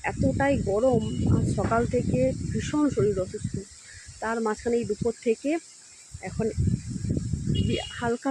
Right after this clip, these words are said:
বৃষ্টি পড়া শুরু হয়েছে। দেখতে পাচ্ছ পুকুরটাতে দেখো, এই টিপ টিপ করে বৃষ্টি পড়া শুরু হয়েছে। তো মোটামুটি একটু স্বস্তি অনুভব করা যাচ্ছে। দেখা যাক কত কি বৃষ্টি হয়, কতক্ষণ হয়, কি ব্যাপার।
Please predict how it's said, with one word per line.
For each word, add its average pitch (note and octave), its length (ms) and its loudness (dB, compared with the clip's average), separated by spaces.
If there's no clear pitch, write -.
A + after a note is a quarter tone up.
বৃষ্টি A3+ 320 -6
পড়া A#3 240 -2
শুরু A3 160 -4
হয়েছে। F#3+ 260 -6
দেখতে B3+ 220 -8
পাচ্ছ B3 160 -10
পুকুরটাতে A3+ 540 -8
দেখো, A3+ 180 -12
এই G#3+ 120 -2
টিপ - 240 -2
টিপ A3+ 200 -6
করে A#3 200 -2
বৃষ্টি G#3 280 -2
পড়া G#3 200 -4
শুরু G#3 200 -10
হয়েছে। G3 260 -6
তো G#3 60 4
মোটামুটি B3+ 440 2
একটু - 160 -8
স্বস্তি - 340 -4
অনুভব A3+ 300 4
করা A3 240 4
যাচ্ছে। G#3+ 340 0
দেখা G#3 300 0
যাক B3 120 0
কত G3+ 160 0
কি A3 60 -4
বৃষ্টি G#3 300 -4
হয়, A#3 220 2
কতক্ষণ G#3+ 500 0
হয়, A3 180 2
কি A3 100 -6
ব্যাপার। A#3 260 2